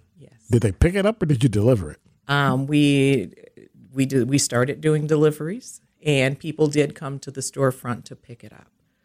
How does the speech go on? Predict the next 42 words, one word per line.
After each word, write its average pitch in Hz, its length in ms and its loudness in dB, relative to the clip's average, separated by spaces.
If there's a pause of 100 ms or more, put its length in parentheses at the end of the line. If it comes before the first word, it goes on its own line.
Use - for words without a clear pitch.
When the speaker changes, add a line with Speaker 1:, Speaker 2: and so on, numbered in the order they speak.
(140)
Speaker 1:
We 190 160 2
were 185 240 6
in 170 200 0
another 147 380 0
location. 131 680 -2
We 160 100 2
were 165 100 6
in 160 160 0
Speaker 2:
Mm-hmm. - 160 -8
Speaker 1:
Shorewood 131 380 -6
at - 120 -14
the - 80 -20
time. - 280 -20 (100)
Speaker 2:
Okay. 127 320 0 (300)
Speaker 1:
And 139 180 0
so 131 320 4
that 143 380 0
facility 143 480 -2
still 139 320 0
operated, 165 760 0 (520)
but 156 180 2
people 156 280 0
weren't 131 220 -2
able 120 260 -2
to 113 80 -16
come 120 280 -18
inside. 120 560 -4
So, 131 420 -8
Speaker 2:
Right. 95 220 2 (240)
Speaker 1:
yeah, - 220 -20
it - 120 -20
was 269 100 -6
a 294 80 4
lot 170 220 2
of 127 80 -12
challenges. - 480 -14
Speaker 2:
And 147 160 2
so 143 120 4
where'd 131 240 2
you 131 60 2
move 127 300 0
to? 78 220 -8